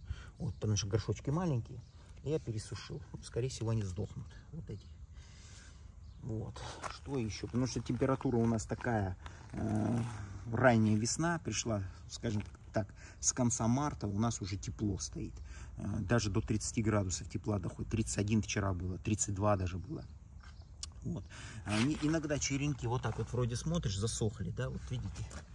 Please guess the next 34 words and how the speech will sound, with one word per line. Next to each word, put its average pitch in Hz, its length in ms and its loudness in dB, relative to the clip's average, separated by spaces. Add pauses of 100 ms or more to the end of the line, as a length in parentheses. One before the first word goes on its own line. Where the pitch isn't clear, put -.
(100)
вот 104 240 -2
вроде 104 300 2
такие, - 280 -4
как 107 160 0
будто 113 220 2
погибли. 101 520 0 (320)
Но 127 80 -2
потом 175 280 0
они 139 120 6
начинают 127 480 2
отбивать. 104 500 2 (960)
Они 113 200 4
укореняются, 170 680 4
вот - 120 -8
видите, 120 280 -2
начинают 123 420 2
отбивать. 95 360 2
Потом - 220 -2
эту 113 120 2
сушь - 360 -2
всю 107 200 -6
срезаете, 160 720 -2
обрываете, 147 680 0 (720)
и - 80 -4
все, - 180 -2
и 104 60 0
черенок 143 460 0
у - 40 -4
вас 113 180 -4
идет 110 280 -2
в 101 60 0
рост. 101 280 -2 (800)
А, 113 360 -4 (640)
вот, 147 200 4